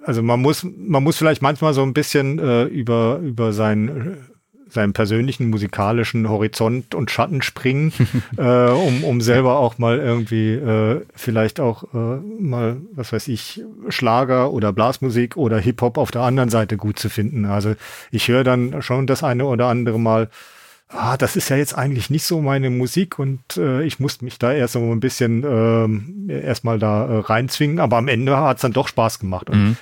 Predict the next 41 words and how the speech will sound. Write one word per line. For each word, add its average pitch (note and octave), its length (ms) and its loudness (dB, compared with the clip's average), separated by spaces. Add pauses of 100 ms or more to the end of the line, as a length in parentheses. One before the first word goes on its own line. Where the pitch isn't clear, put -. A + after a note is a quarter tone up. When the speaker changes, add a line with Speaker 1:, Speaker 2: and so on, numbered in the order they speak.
Speaker 1:
letztendlich C3 420 0
ist A#2+ 140 0
es, A#2+ 160 0 (760)
äh, A2 280 2 (840)
ist - 240 -2
das E3+ 140 2
schon C#3 260 2
so. A#2+ 220 2
Also A2+ 240 0
zum C3 180 -2
einen C#3 240 2
erweitert A#2 400 0
man C#3 140 0
einfach G#2+ 240 0
seinen G2+ 260 -2
Horizont, A#2 480 0
wenn A2 80 0
man G#2+ 140 0
sich G#2 200 -4
auch A#2+ 120 -2
mal G#2 140 0
mit G2+ 180 -2
anderen A#2+ 300 0
Sachen A#2 260 0
beschäftigt, A2+ 520 -4
als A#2+ 180 -4
das, A2 220 -2
was G#2 160 -2
einem, A2+ 360 -2
was A2 140 -4
man A2 120 -2
vielleicht G#2+ 340 -2
schon G#2 200 -2
seit G#2 260 -2
Teenagerzeiten A2+ 920 -2
irgendwie G#2+ 340 -2
immer G#2+ 220 0
dasselbe A2 480 0
hört. G#2+ 240 -2 (560)
Und, A#2 320 0
äh, A2+ 240 2